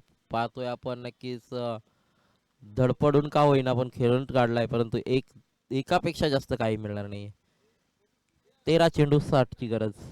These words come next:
तेरा चेंडू साठची गरज. तेरा मध्ये साठ बनवायच्या. आस्किंग रन रेट खूप वाढला गेलाय. इथून मात्र नक्कीच प्रयत्नांची पराकाष्ठा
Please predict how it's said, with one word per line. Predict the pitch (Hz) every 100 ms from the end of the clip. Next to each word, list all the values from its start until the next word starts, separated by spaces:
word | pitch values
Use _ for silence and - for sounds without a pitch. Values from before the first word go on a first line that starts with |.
| - _ _ _ _ _ _ _ -
तेरा | 143 147
चेंडू | - 135 131
साठची | 127 127 - 110
गरज. | 104 101 98 _ - - _ _ _ _
तेरा | 120 123 135
मध्ये | 135 135
साठ | 143 147 123
बनवायच्या. | 117 113 110 120 101
आस्किंग | 113 - 143
रन | 135 139
रेट | 139 143
खूप | - 185 156
वाढला | 143 131 131
गेलाय. | 123 123 139
इथून | 113 131
मात्र | 131 131 127
नक्कीच | 127 - 139 -
प्रयत्नांची | 123 127 131 135 131 143
पराकाष्ठा | 131 127 - 123 -